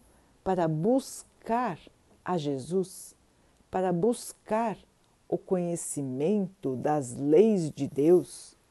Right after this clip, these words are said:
os mandamentos que Jesus nos deixou,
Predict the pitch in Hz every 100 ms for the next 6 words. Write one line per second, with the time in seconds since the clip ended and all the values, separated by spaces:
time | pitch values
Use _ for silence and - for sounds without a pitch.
0 | _ _ _ - 190 165 175 202 220 180
1 | 147 139 151 220 233 170 165 - 180 156
2 | 165 147 147 202 196 - 170 226 226 156
3 | 143 - 175 185